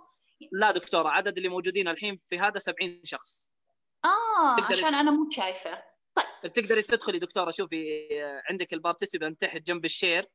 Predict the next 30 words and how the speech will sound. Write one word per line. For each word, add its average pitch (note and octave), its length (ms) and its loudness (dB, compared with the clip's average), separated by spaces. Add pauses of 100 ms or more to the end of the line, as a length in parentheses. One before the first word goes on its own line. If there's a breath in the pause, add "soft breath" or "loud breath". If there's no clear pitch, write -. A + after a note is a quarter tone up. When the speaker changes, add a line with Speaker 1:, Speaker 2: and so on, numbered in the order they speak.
(340)
Speaker 1:
اضغطي G3+ 280 2
Speaker 2:
آه. - 20 6
Speaker 1:
عليهم، G#3 280 2
بتلاقي A3 340 0
هي F#3 40 -2
Speaker 2:
تمام. C#4+ 100 6
Speaker 1:
واحد G#3 200 4
وسبعين F3+ 320 -2
شخص - 280 -8
موجودين. C#3+ 360 -18 (480)
Speaker 2:
تمام. B3 320 0 (520)
يعني B3+ 500 0
أنا، C#4 480 4 (260)
آه، A3+ 720 0
محمد، D4 540 6 (800)
نسيت C4+ 340 -6
Speaker 1:
أنا G3+ 140 4
Speaker 2:
اسمك. F#3+ 100 4
Speaker 1:
عمار G#3+ 280 2
دكتورة، D3 520 -12 (180)
أنا F#3+ 140 -2
عمار، A#3+ 300 4
Speaker 2:
عمار. D#4+ 140 2
Speaker 1:
عمار. - 200 -6 (720)
Speaker 2:
عمار، C#4 340 4
أنا C4 520 2
بشتغل D4 320 0
على A#3 140 2
الزوم B3 340 -6
دايمًا، G#3 500 0